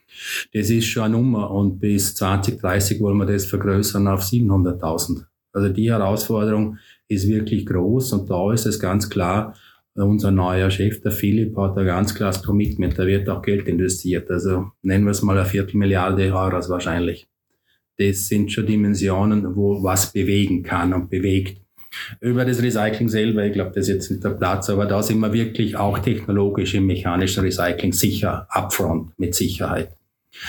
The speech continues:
Replace ist das vierte, das habe ich kurz angesprochen, das ist eben die Überlegung, gibt's andere Verpackungsmaterialien oder müssen wir Verpackung vielleicht neu denken? Und deshalb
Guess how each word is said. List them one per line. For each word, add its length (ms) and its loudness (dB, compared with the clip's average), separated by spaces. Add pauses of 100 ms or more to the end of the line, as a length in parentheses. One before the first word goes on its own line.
(200)
Replace 680 0
ist 200 -2
das 140 -2
vierte, 720 -2 (320)
das 140 0
habe 180 0
ich 80 -2
kurz 240 0
angesprochen, 560 2
das 140 0
ist 40 2
eben 240 2
die 120 0
Überlegung, 880 0 (200)
gibt's 320 2
andere 380 2
Verpackungsmaterialien 1300 0
oder 140 2
müssen 240 4
wir 100 0
Verpackung 600 -2
vielleicht 400 -2
neu 240 0
denken? 580 2
Und 300 -2
deshalb 440 0